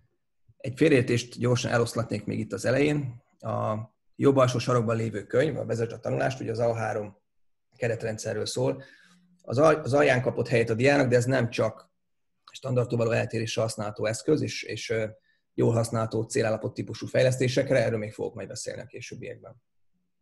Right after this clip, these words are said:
Oké. Itt azt látjuk, hogy hogy is lehet szépen összehasonlítani a kettes és a hármas típust.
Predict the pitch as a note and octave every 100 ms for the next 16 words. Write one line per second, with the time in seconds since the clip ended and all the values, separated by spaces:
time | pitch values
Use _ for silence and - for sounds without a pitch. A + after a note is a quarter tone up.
0 | - _ _ _ _ _ - - - -
1 | _ _ _ _ _ _ _ _ _ _
2 | _ - G3+ - - - G3 G3 C#3 F#3
3 | B3 - C#3+ - - _ _ B2 D3+ B2
4 | - - - A2+ B2+ - B2 B2 A2+ -
5 | - A#2+ A#2+ A2+ - A2 - A2+ A#2 -
6 | A#2 - G#2+ A2 A2 G#2 - C3 C3+ G3
7 | - -